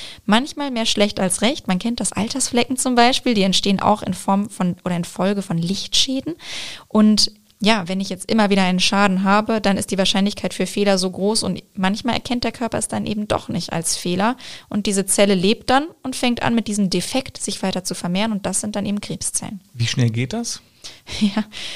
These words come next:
Speaker 1: ähm, wenn wir uns jetzt eine kleine Hautveränderung angucken, würde ich schon sagen, es kann innerhalb von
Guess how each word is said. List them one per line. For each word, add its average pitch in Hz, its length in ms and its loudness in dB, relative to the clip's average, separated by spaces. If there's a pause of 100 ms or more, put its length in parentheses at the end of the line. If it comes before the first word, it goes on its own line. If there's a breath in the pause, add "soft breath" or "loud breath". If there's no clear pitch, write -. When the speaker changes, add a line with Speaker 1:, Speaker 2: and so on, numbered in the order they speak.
(120)
Speaker 1:
ähm, 208 420 2
wenn 214 300 0
wir 214 540 6 (240)
uns 208 300 2
jetzt 196 140 0
eine 196 140 2
kleine 196 280 2
Hautveränderung 196 560 0
angucken, 214 600 0 (480 loud breath)
würde 202 320 4
ich - 160 2
schon 196 220 2
sagen, 190 320 4
es 185 180 -2
kann 190 400 2
innerhalb 190 440 2
von 180 520 0